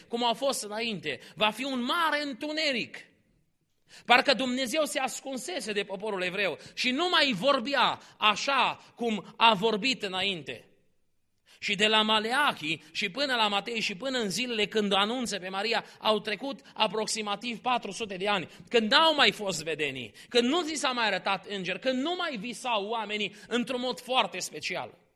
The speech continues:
Găsim niște intervenții acolo, în Babilon, la Daniel. Găsim pe Ezechiel, care a avut ceva vedenii pe la Susa și în alte localități pe alții. Dar până la Maleahi toate lucrurile acestea.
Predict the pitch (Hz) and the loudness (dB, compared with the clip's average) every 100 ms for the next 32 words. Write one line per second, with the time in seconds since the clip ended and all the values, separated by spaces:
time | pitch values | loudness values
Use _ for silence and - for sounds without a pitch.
0 | _ _ - 185 - 269 262 233 233 226 | _ _ -6 -2 -2 -2 -2 -2 -2 -4
1 | 214 214 202 285 247 - 220 180 - 214 | -4 -6 -6 -6 -6 -4 -4 -6 -6 -2
2 | 214 262 262 196 180 165 220 202 247 277 | 0 2 2 2 0 2 2 2 -2 -2
3 | 214 147 101 135 175 190 202 233 190 120 | -2 -6 -10 -8 -4 -4 -6 -6 -6 -6
4 | - - - 202 196 254 202 233 226 160 | -14 -18 -2 0 2 0 -2 2 2 2
5 | 233 233 277 233 208 208 208 233 220 202 | 0 0 -2 2 4 4 2 -2 -2 -2
6 | 190 202 226 196 190 190 185 233 208 190 | -2 -2 -4 -4 -4 -4 -4 -6 -2 -2
7 | 156 - - 226 214 214 220 240 262 247 | -2 -6 -8 -4 0 0 2 4 4 4
8 | 208 202 190 190 202 196 185 226 - - | 0 0 -2 0 0 0 -4 -4 -4 -8
9 | - 214 - 254 247 196 - 147 - _ | -2 0 2 2 2 2 -2 -6 -10 _
10 | _ _ _ _ _ - 135 202 196 185 | _ _ _ _ _ -20 0 4 4 2
11 | - - - 285 339 311 170 165 185 165 | -4 -20 -4 4 4 4 4 2 0 -4
12 | - _ _ - 180 208 208 196 196 208 | -14 _ _ -4 2 4 6 4 4 2
13 | 190 170 156 175 160 151 151 143 135 - | 2 -2 -4 -2 -2 -8 -8 -8 -8 -6
14 | 135 - - | -8 -10 -14